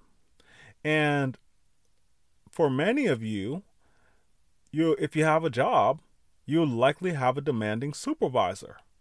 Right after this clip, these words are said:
And the reason the supervisor is demanding is because they want all of your efficiency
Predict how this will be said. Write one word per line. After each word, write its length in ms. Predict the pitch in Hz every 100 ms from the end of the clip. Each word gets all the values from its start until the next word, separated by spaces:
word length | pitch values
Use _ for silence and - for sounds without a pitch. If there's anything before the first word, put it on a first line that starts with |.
| _ _ _ - _ -
And 440 | 156 156 151 139 _ _ _
the 240 | 135 139 139
reason 400 | 180 247 247 190
the 80 |
supervisor 720 | - - 196 165 170 156 143 135
is 100 | 110
demanding 680 | 107 117 247 220 127 139 - _ _ _
is 160 | 151 135
because 540 | 156 147 151 135 - _ 117
they 180 | 131 156
want 380 | 170 139 156 - _ _ _ _ _ _ _
all 340 | 143 160 170
of 180 | 156 123
your 560 | 135 143 139 139 135 - _ _ _ _ _ _ _ _ _
efficiency 1040 | 135 - - 190 - 147 - - 107 92